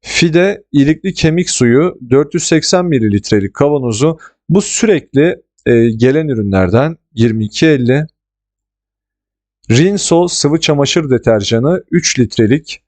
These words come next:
doksan dokuz yetmiş beş, elli yıkama yapılabiliyormuş bu arada, söyleyelim.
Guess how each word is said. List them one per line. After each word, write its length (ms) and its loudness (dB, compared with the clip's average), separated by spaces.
doksan 360 0
dokuz 300 -2
yetmiş 340 -2
beş, 340 0
elli 240 0
yıkama 380 0
yapılabiliyormuş 800 0
bu 100 2
arada, 200 0
söyleyelim. 560 0